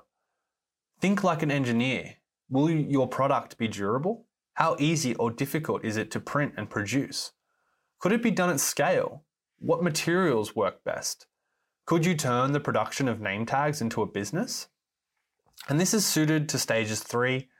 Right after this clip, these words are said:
to six. Now a tool, SketchUp for Schools, a browser-based modelling tool for primary and secondary students that can be accessed through your G Suite login.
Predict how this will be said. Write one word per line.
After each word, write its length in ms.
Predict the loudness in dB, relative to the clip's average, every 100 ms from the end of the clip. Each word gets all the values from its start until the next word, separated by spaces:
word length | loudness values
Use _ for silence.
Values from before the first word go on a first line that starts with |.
| _ -8
to 100 | -4
six. 520 | -2 -4 -6 -6 -6 _ _ _ _ _ _ _ _ _ _ _ _ -6
Now 200 | 0 2
a 40 | 2
tool, 640 | 0 2 2 2 -2 -4 _ _ -6
SketchUp 600 | -2 0 0 2 0 0
for 120 | -4
Schools, 600 | -2 0 -2 -4 -10 -14 _ _ -20 -12 -6
a 60 | -2
browser-based 800 | 2 2 2 2 2 2 0 0
modelling 480 | 2 2 2 0
tool 320 | -2 -4 -4 -6
for 180 | -6
primary 520 | -4 0 0 2 0 0
and 140 | -2
secondary 440 | 0 0 0 0
students 420 | -2 -2 -2 -2 -2
that 160 | -2
can 80 | 0
be 120 | -2
accessed 520 | -2 -2 0 0 -2
through 420 | -4 0 2 0 0
your 140 | -2
G 300 | 0 0 0
Suite 500 | -2 -2 0 -2 -2
login. 380 | -2 0 -2